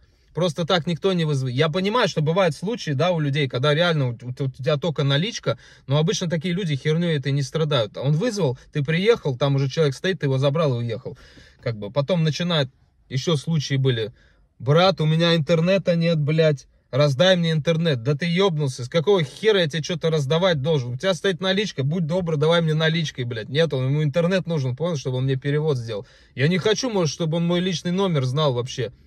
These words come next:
Мало ли, что он потом там, у него какие там, блядь, в голове будут действия, мало ли, может, он там захочет заблокировать мне счет, или что у него в башке, хер его знает. Сейчас мошенников разных полно, я вообще не доверяю никому. Либо говорят:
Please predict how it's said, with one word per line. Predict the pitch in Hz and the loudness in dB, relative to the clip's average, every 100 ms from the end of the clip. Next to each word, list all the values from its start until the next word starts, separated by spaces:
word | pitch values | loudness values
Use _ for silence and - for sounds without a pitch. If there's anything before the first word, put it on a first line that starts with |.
| - | -10
Мало | 135 175 208 | -2 2 2
ли, | 202 | 2
что | - 190 | 0 0
он | |
потом | 170 180 196 160 | 0 0 0 0
там, | 139 | 0
у | 127 | 0
него | 127 123 | -2 -4
какие | 113 131 151 | -4 -4 -4
там, | 107 107 104 | -6 -8 -10
блядь, | 107 101 - - - _ - - - | -12 -14 -16 -20 -20 _ -20 -20 -18
в | - | -10
голове | 123 135 147 151 | 0 2 4 2
будут | 127 127 123 | 0 0 0
действия, | 143 165 127 117 | 0 -2 -2 -2
мало | 143 147 | 0 0
ли, | 120 | 0
может, | 127 127 | -2 -2
он | 123 | -4
там | 131 117 | -4 -2
захочет | 127 135 120 - - - - | -2 0 -4 -6 -20 -20 -18
заблокировать | - 135 165 160 135 135 123 | -2 2 4 4 4 4 2
мне | 123 120 | 0 -2
счет, | - 113 113 | -2 -6 -6
или | 117 | -6
что | 156 | -2
у | 151 | 0
него | 123 | 0
в | 113 | 0
башке, | 127 131 135 | -2 -2 -4
хер | 127 151 143 | -6 -2 -2
его | 110 | -2
знает. | 107 101 | -6 -10
Сейчас | - 127 - | -4 -4 -2
мошенников | 127 127 170 160 123 113 | -2 -2 -2 -4 -4 -4
разных | 131 117 110 | -2 -2 -4
полно, | 117 127 123 | -2 -2 -2
я | 104 | -4
вообще | 113 151 | -6 -6
не | 135 | -6
доверяю | 104 107 117 113 101 | -6 -6 -4 -2 -4
никому. | 92 101 101 78 - - - - - - - - - - - - - - - | -8 -10 -10 -14 -16 -16 -16 -18 -20 -20 -20 -20 -20 -20 -20 -18 -16 -16 -2
Либо | 151 170 | 0 2
говорят: | 165 165 165 143 | 4 6 6 4